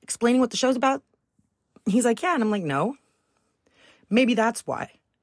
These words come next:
Why would that matter? It shouldn't matter. If it does matter, if that's the fucking reason, uh. Uh, uh.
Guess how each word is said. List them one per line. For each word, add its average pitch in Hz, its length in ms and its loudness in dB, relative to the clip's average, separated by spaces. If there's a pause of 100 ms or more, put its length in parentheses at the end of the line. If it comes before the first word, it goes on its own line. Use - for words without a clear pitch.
(260)
Why 415 300 2
would 453 100 2
that 415 200 0
matter? 415 440 -6 (1600)
It 220 120 -2
shouldn't 427 360 0
matter. 202 300 -2
If 220 120 -10
it 202 80 -12
does 294 240 -2
matter, 202 260 -6
if - 160 -14
that's 339 240 -4
the 330 80 -10
fucking 294 380 -6
reason, 339 420 -8 (280)
uh. 220 420 2 (3000)
Uh, 220 460 4
uh. 208 440 0